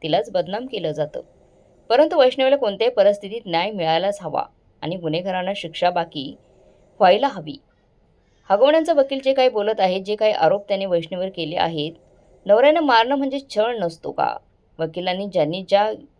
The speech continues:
काही प्रतिक्रिया दिल्या आहेत त्याच्यावर तुम्ही काय प्रतिक्रिया देऊ शकता? हगवण्यांचा वकील जे बोलतोय ते तुम्हाला योग्य वाटतंय का?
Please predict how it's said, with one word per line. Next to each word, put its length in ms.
काही 160
प्रतिक्रिया 540
दिल्या 300
आहेत 340
त्याच्यावर 280
तुम्ही 260
काय 180
प्रतिक्रिया 520
देऊ 220
शकता? 360
हगवण्यांचा 420
वकील 320
जे 80
बोलतोय 420
ते 80
तुम्हाला 320
योग्य 240
वाटतंय 340
का? 280